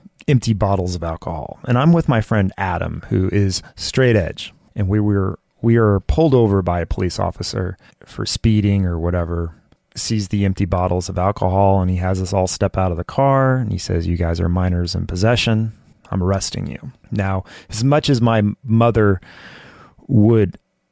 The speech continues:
laugh if a police officer had arrested me for skateboarding, getting arrested for something more real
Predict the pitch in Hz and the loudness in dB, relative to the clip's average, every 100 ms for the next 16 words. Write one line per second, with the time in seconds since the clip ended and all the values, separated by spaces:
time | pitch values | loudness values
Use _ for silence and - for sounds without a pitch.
0 | - 123 117 113 110 101 - _ - 95 | -6 -2 0 2 0 -2 -6 _ -6 -4
1 | - - _ 101 - 113 107 107 98 104 | -6 -14 _ -4 -2 0 0 0 0 -2
2 | 95 98 90 90 92 87 - 90 90 - | -2 -2 -2 0 0 -2 -4 -2 -2 -2
3 | 98 147 127 113 110 101 95 - _ _ | -4 -2 0 2 2 2 -2 -6 _ _
4 | _ - - 156 135 120 113 - 107 - | _ -6 0 2 2 2 0 0 -2 -2
5 | 95 107 101 101 90 120 123 120 107 131 | -2 -2 0 -2 -2 2 4 4 4 4
6 | 117 82 | 2 0